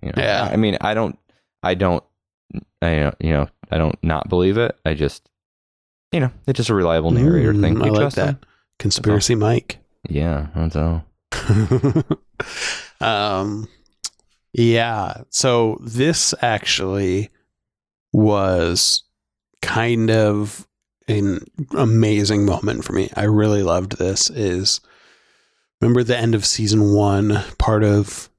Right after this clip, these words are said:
Speaker 2: the Rebels' plans was to hijack a comms tower and
Speaker 1: Yeah.
Speaker 2: broadcast a signal out to all of Lothal to inspire them to fight back against the Empire. And to do that, Ezra gives a speech,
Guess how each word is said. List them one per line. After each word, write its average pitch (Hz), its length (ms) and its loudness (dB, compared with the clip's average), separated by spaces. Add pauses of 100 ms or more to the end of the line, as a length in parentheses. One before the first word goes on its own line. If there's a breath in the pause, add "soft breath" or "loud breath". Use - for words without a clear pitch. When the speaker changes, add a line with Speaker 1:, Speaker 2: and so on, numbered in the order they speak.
(120)
Speaker 2:
the 117 100 2
Rebels' 98 380 0
plans 123 800 0 (140)
was 113 400 2
to 92 80 0
hijack 101 480 0
a - 40 -16
comms 113 520 -2
tower 139 480 0 (200)
and 117 180 -4
Speaker 1:
Yeah. 85 120 -2
Speaker 2:
broadcast 101 800 -2
a 131 100 -4
signal 104 680 0 (480)
out - 240 -4 (140)
to 113 120 -2
all 123 400 0
of 104 440 0
Lothal 107 480 0
to 101 60 0
inspire 95 580 0
them 92 220 0
to 95 80 -2
fight 101 340 -4
back - 260 -4
against - 280 -4
the - 80 -4
Empire. - 380 -2
And - 120 -6
to 117 180 -10
do 127 180 2
that, 98 440 -4 (480)
Ezra 95 640 2 (240)
gives 101 200 -2
a 92 60 0
speech, - 580 -6